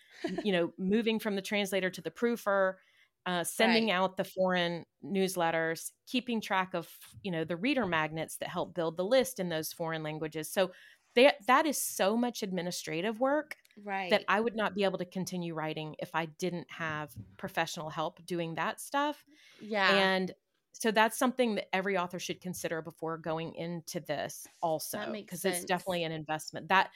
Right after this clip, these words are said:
Speaker 2: that part of it is also an investment.
Speaker 1: Yeah. There's,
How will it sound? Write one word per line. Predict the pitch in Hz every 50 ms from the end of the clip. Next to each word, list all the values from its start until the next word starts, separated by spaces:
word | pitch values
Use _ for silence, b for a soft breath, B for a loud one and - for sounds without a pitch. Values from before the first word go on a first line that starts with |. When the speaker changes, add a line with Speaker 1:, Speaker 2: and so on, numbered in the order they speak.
| B B _ -
Speaker 2:
that | 214 226 - -
part | - 214 208 185
of | 175 170
it | 175 170
is | 156 -
also | - - 151 147 - 143 127
an | 120 92
investment. | 95 - - - - - - - - - - _ _ _ _ _ _ _
Speaker 1:
Yeah. | - 208 220 214 196 - - - - - _ _ _ _ _ _ _ _
There's, | - 214 233 277 269 -